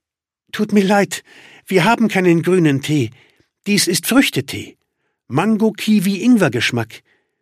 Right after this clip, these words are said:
Er wird Ihnen schmecken." Der Geomant roch an dem Tee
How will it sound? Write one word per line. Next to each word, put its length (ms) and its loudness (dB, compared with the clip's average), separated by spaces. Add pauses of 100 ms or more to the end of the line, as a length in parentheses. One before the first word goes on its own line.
(160)
Er 160 -2
wird 140 -4
Ihnen 180 -2
schmecken." 400 -4 (1800)
Der 100 -6
Geomant 560 0
roch 280 -4
an 160 -6
dem 240 -4
Tee 300 0